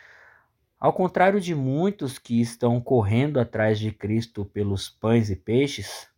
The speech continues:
o verdadeiro homem de Deus deve estar disposto a dar a sua vida pela causa de Cristo.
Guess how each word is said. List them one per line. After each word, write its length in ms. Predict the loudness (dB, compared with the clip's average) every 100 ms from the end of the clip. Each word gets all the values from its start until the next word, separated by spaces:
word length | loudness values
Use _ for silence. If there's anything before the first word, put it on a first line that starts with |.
| _
o 80 | -12
verdadeiro 640 | -2 0 4 2 4 2 4
homem 320 | 2 2 -2
de 140 | -2
Deus 520 | -2 0 0 -2 -10 _ _ _ _ _
deve 280 | 0 2 2
estar 520 | -4 -4 0 2 2
disposto 680 | 0 -4 -6 -2 -2 0 -2
a 60 | -2
dar 200 | 0 -2
a 60 |
sua 300 | -4 -4 -4
vida 500 | -2 -2 0 2 0
pela 300 | 0 -4 -4
causa 360 | -6 -6 -4 -2
de 140 | -4
Cristo. 640 | -6 -8 -10 -10 -18 _